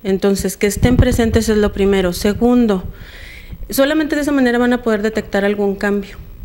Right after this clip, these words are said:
Segundo, que yo a veces les, les aconsejo esto, que sean necios, es decir, les preguntan y les contestan con evasivas. Sigan preguntando, sigan indagando qué es lo que está pasando con el menor,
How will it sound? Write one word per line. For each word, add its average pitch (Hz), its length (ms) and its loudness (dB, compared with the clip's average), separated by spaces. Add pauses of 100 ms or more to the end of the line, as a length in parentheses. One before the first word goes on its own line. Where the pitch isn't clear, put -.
Segundo, 214 760 0 (600)
que 208 880 2
yo 226 140 2
a - 20 2
veces 247 260 0
les, 247 160 0 (100)
les 202 200 0
aconsejo 208 420 0
esto, 202 220 -4
que 190 100 -2
sean 202 320 0
necios, 208 540 0
es 180 120 -4
decir, 185 420 -2 (680)
les 220 160 0
preguntan 285 720 0 (400)
y 220 80 0
les 208 160 0
contestan 196 480 -2
con 202 160 2
evasivas. 190 680 -4 (1040)
Sigan 220 460 0
preguntando, 180 680 0
sigan 220 440 0
indagando 190 640 0
qué - 60 -6
es 196 80 -2
lo 185 100 -4
que 190 80 -6
está 175 220 -8
pasando 185 400 -6
con 190 180 -4
el 170 100 -4
menor, 170 340 -4